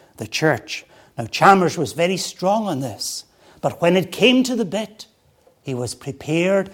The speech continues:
as he said, and did lead the free church out of a vitiated establishment in order to return to a pure one.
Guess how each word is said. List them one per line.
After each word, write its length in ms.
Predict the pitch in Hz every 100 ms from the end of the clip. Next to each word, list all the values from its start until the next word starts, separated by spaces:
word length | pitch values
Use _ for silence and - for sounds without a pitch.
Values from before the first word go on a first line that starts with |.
| - -
as 180 | 131 -
he 80 | 165
said, 480 | - 160 165 180
and 300 | - 139 135 110
did 340 | 190 202 131 -
lead 580 | 151 135 165 240 240 156 - -
the 120 | 151
free 360 | - 165 214
church 600 | 226 - 180 190 196 - - _ _ _
out 460 | 147 202 214 - - _ _ _ _ _ _ _ _ _
of 160 | 147 139
a 120 | 139
vitiated 1000 | 120 120 254 247 254 233 220 202 190 -
establishment 1200 | 180 - - - 190 151 131 113 127 107 104 - - _ _ - -
in 180 | 120 117
order 340 | 131 135 131
to 200 | 123 135
return 560 | 120 117 - 131 120 110
to 160 | 123
a 40 | 110
pure 460 | - - 123 117
one. 340 | 104 104 104